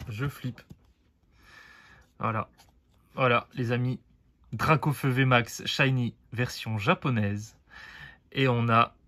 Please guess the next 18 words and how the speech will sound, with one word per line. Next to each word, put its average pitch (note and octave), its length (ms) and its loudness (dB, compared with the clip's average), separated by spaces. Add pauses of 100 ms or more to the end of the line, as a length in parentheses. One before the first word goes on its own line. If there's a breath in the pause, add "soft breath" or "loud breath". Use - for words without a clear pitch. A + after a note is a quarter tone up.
(440)
un G#3+ 160 10
neuf G3+ 240 6
et D#3 80 10
demi. B2+ 280 4 (300)
Un D3+ 140 6
neuf D#3+ 200 6
et D#3+ 40 6
demi, D#3+ 160 6
c'est D3 180 2
très, F3 180 2
très - 160 2
bien. A2+ 180 2 (200)
C'est - 240 -4
très, D#3 220 2
très, D3 160 -2
très, - 180 -4
très - 180 -2
bien. C#3 300 2